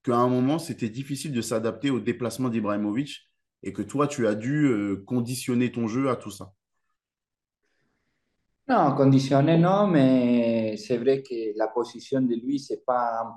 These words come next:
Speaker 2: point qu'il reste sous, sous la surface comme Cavani.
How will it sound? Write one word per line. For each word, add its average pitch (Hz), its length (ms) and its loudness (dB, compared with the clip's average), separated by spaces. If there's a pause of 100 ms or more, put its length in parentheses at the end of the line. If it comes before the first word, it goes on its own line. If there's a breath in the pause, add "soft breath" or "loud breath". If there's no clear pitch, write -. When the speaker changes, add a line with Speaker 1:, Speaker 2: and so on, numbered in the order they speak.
Speaker 2:
point 127 380 -2
qu'il 107 280 -16
reste 107 360 -2 (400)
sous, 90 680 -20
sous - 480 -12
la 104 120 2
surface 123 500 2
comme 107 220 0
Cavani. 117 600 2